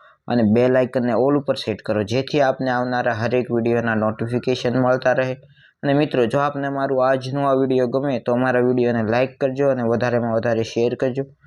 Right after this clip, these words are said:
તો ચાલો શરૂ કરીએ આપણો આજનો આ વીડિયો, વૃષભ રાશિનું માર્ચ મહિનાનું રાશિ ભવિષ્ય. તો વૃષભ રાશિના જાતકો, માર્ચ માસિક રાશિફળ બે હજાર પચીસ મુજબ આ મહિનો તમારા માટે સામાન્ય રીતે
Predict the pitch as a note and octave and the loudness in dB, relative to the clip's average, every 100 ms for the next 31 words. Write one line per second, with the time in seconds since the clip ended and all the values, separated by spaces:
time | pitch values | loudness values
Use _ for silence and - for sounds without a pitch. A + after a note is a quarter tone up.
0 | _ - A#2 C#3+ C#3+ D3 - C#3 C#3+ C3+ | _ -6 -2 2 2 2 0 -2 0 0
1 | C3 C3 C3 C3 B2 B2 B2 C3 C#3+ B2+ | 2 0 0 -2 0 0 0 -2 0 0
2 | A2+ A2+ A2+ G#2+ B2 D3 C3 B2+ B2 A#2 | 0 0 0 0 -2 -2 0 0 0 -2
3 | A#2 A#2+ A2+ A#2 A#2+ B2 C3 B2 A#2+ B2+ | -6 -6 -4 -2 -2 -2 -2 0 0 0
4 | B2 B2+ A#2+ A2+ A#2+ B2 A#2+ G#2+ G2 G#2+ | 0 2 2 0 -2 0 -2 0 -2 -4
5 | - C3+ - - - - - - - A2+ | -4 -6 -6 -20 -20 -20 -20 -20 -6 -2
6 | A#2 A#2+ B2+ A#2 B2 B2+ C#3 C#3 C3+ C3+ | 0 2 0 2 0 0 -2 0 0 0
7 | C3+ C3+ - C#3+ - _ _ _ - - | -2 -4 -4 -6 -8 _ _ _ -18 -6
8 | A#2 C3 D3+ C#3 C#3 C3+ C#3 F#3 - C3 | 0 2 2 0 -2 -2 -2 -4 -2 0
9 | C#3 C#3 - B2+ A#2+ B2+ C3 A#2+ - B2+ | 0 -2 -2 -2 2 2 2 -2 -2 -6
10 | - C3+ D3 C#3 C3+ C#3+ - _ - C3+ | -6 -8 -4 -4 0 -2 -4 _ -4 0
11 | D3+ D#3 D#3+ D#3+ C#3+ C#3+ D3 C#3+ C#3 C#3 | 2 2 2 0 -2 -2 0 0 0 -2
12 | C#3 D3+ - B2 C#3 C#3 C#3 C3+ C3+ C3 | -2 -6 -2 -2 0 -2 -2 -2 -2 -2
13 | D3 | -6